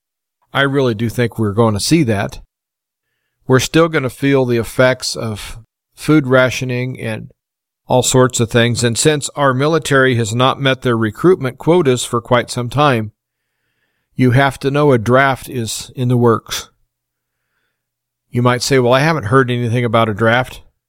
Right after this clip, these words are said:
Well, that's just the point. You will never hear about a draft until they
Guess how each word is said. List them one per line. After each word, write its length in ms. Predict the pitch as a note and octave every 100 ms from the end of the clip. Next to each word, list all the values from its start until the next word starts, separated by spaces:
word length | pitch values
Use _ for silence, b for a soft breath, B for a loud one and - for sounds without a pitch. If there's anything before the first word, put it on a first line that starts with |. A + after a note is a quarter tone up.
| _ _ _
Well, 320 | A#3+ C3+ B2+
that's 280 | A#2 A#2+ -
just 240 | - A#2
the 80 | -
point. 340 | - B2+ A#2+ G2+
You 140 | A2+
will 140 | G#2
never 340 | A2+ B2+ A#2 G#2+
hear 260 | F2+ G#2+
about 320 | G#2+ G#2+ A2 A2
a 40 |
draft 400 | G#2+ A#2+ A#2+ -
until 280 | B2 C3+ C3
they 260 | B2+ A#2+